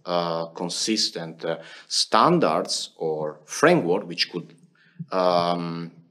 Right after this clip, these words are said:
clearly assess the, the overall environmental performance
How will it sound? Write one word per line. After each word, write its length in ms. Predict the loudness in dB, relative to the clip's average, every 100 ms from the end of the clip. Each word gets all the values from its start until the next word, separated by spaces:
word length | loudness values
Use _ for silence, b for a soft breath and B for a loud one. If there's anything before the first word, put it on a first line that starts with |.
| -4
clearly 520 | 2 4 6 4 0
assess 580 | -2 -2 2 2 2 -2
the, 280 | -4 -6 -6
the 160 | -10 -6
overall 600 | -4 -2 0 2 2 0
environmental 720 | -6 -10 -10 -8 -8 -8 -8 -12
performance 880 | -12 -14 2 4 4 0 -4 -6